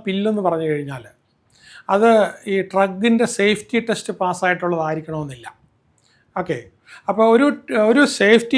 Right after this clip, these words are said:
ഇൻസ്ട്രക്ഷനും ഇല്ലാതെ നമ്മള് ഈ കാറ് വിറ്റതുപോലെ ആകും ചിലപ്പോ.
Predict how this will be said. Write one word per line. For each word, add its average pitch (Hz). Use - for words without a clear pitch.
ഇൻസ്ട്രക്ഷനും 233
ഇല്ലാതെ 202
നമ്മള് 170
ഈ 180
കാറ് 214
വിറ്റതുപോലെ 185
ആകും 139
ചിലപ്പോ. 135